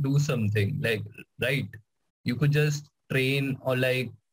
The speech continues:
train your fitness, do your fitness, do anything, do any kind, sorts of fitness, physical fitness thing. So don't, don't just sit back, so that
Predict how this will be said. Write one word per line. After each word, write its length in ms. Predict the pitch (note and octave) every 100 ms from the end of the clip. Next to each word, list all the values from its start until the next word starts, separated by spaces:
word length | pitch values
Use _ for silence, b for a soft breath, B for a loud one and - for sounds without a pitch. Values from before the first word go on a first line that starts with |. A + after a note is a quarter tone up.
| _ -
train 260 | - C3 C3
your 120 | C3+
fitness, 640 | C#3 C3 - C3 C3 C3 B2
do 180 | C3+
your 160 | C3+ C#3
fitness, 680 | C#3+ B2 C3+ C3 B2+ B2+ B2+
do 420 | - C3 C3 C3 - _
anything, 640 | B2+ C3 C#3 C#3+ A2+ G#2 G#2+ - -
do 220 | C3+ D3
any 300 | C3 B2+ D3
kind, 440 | C#3+ C3 B2+ C3 -
sorts 460 | - C3 A#2+ - -
of 200 | C#3 C#3+
fitness, 420 | A#2+ A#2+ C3 C3 - -
physical 400 | D3+ B2 B2 C3+
fitness 440 | C#3 B2+ B2+ B2+
thing. 280 | - A#2 D3 - _ _
So 200 | - C#3+
don't, 440 | B2+ C3 D#3+ C#3+ C3
don't 260 | D3 E3
just 200 | D#3+ E3+
sit 240 | - D3 C3
back, 200 | C3 A#2 -
so 200 | - C3+
that 320 | B2+ C3 C3+